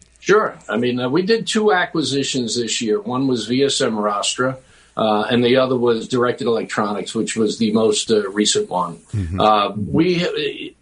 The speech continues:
Speaker 1: we, they have been our biggest competitor, uh,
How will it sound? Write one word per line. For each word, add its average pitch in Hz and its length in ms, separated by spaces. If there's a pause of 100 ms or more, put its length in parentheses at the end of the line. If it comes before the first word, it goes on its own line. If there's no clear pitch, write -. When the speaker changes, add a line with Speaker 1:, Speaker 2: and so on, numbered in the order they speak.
(160)
Speaker 1:
we, 165 340
they 202 220
have 170 180
been 156 160
our 123 180
biggest 120 380
competitor, 113 680 (260)
uh, 107 240